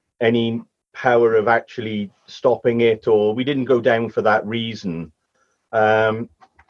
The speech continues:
anyway, we messaged Ken, and I messaged, um, a, a district commissioner and that, and said that we were actually just gonna pay a visit, really, to, to say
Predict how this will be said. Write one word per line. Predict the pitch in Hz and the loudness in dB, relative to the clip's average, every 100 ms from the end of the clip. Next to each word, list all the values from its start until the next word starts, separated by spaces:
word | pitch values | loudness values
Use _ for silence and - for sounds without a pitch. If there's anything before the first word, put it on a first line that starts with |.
| - _ _ - - | -20 _ _ -10 -2
anyway, | 131 117 | 2 2
we | 117 131 | 2 0
messaged | 131 127 - 127 107 - | 0 -2 0 -2 -2 -14
Ken, | - 120 117 120 120 | -6 0 0 0 0
and | 113 113 117 - _ _ - | -2 -2 -8 -10 _ _ -2
I | |
messaged, | 113 123 113 135 117 104 - - - | 0 0 0 -2 -2 -4 -18 -16 -2
um, | 110 110 110 110 104 107 107 - | 0 2 4 2 0 -4 -6 -6
a, | 101 - | -6 -4
a | |
district | - 123 - 110 - | -4 -4 -6 -8 -4
commissioner | 101 98 110 104 | -4 -4 -4 -2
and | 104 | 0
that, | 107 | -2
and | 104 | -2
said | - 104 98 | 4 4 6
that | 104 - | 2 2
we | 113 | -6
were | 104 107 107 - _ _ - | 0 2 0 -4 _ _ -4
actually | 120 - | -2 -4
just | 101 107 | -8 -6
gonna | 113 104 | -4 -4
pay | 117 | -2
a | 104 | 0
visit, | 101 123 | 0 -2
really, | 107 143 113 101 | -2 -4 -4 -6
to, | - 110 107 107 - _ _ _ | 0 2 2 0 -4 _ _ _
to | - | -10
say | 117 123 113 | -2 -2 -2